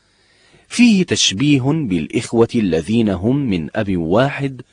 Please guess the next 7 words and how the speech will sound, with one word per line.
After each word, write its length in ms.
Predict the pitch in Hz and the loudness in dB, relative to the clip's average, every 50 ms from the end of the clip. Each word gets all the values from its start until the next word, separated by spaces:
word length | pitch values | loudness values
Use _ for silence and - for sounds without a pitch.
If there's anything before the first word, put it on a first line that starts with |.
| _ _ _ _ _ _ _ - | _ _ _ _ _ _ _ 2
وأمهات 840 | 104 117 - 160 143 135 127 123 113 101 113 143 165 156 - - 95 | 4 6 6 6 4 0 2 2 2 2 2 0 0 0 0 -2 -4
مختلفة، 800 | 82 76 76 76 - - - 95 82 76 71 - - 78 76 _ _ _ _ _ _ _ _ _ _ _ _ _ _ _ - | -4 -4 -6 -8 -8 -6 -6 -6 -6 -6 -8 -10 -12 -12 -12 _ _ _ _ _ _ _ _ _ _ _ _ _ _ _ 2
وذلك 580 | 113 131 131 131 175 214 226 214 202 175 - | 4 4 6 6 4 4 4 2 0 0 0
لأن 540 | 110 92 85 85 85 113 131 123 113 98 92 | 0 0 2 0 -2 0 0 0 0 0 0
دين 260 | 98 127 127 117 98 | 0 0 0 0 0
الأنبياء 880 | 87 85 - - 95 92 90 82 90 95 95 101 107 104 87 - 85 80 | 0 -2 -4 -4 -4 -4 -2 -2 -2 0 2 2 2 2 0 -2 -4 -4
واحد 600 | 78 92 117 131 139 - - 156 160 151 135 | -2 0 0 0 -2 -2 -2 -2 -2 -4 -4